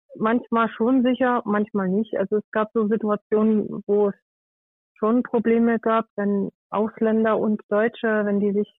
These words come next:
gekappelt haben in der Bahn und es gab dann richtig Zoff und richtig Ärger.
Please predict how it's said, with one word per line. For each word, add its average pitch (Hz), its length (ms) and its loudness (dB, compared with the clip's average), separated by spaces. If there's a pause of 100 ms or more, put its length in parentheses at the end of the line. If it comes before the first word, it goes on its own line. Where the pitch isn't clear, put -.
(120)
gekappelt 220 520 -2
haben 208 180 0
in 190 80 0
der 196 140 0
Bahn 190 320 -2
und 190 120 -4
es 190 120 -6 (120)
gab 190 220 -4
dann 196 200 -2
richtig 190 360 -4 (580)
Zoff 208 220 -4
und 202 140 -4
richtig 190 320 -4
Ärger. 202 420 -2